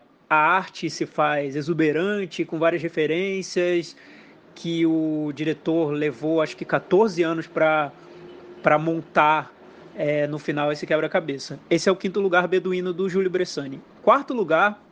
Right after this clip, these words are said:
foi uma surpresa pra mim, um filme chamado Porto. É o primeiro filme de ficção, o primeiro longa de ficção do crítico, de um crítico chamado Gabe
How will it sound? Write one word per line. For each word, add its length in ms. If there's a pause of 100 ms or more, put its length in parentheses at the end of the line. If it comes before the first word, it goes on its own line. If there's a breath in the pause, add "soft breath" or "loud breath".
(120)
foi 100
uma 100
surpresa 480
pra 160
mim, 240 (480 loud breath)
um 80
filme 320
chamado 380
Porto. 640 (320)
É 120
o 240
primeiro 460
filme 240
de 100
ficção, 520
o 40
primeiro 320
longa 300
de 60
ficção 520 (640 loud breath)
do 140
crítico, 640
de 100
um 60
crítico 300
chamado 320
Gabe 240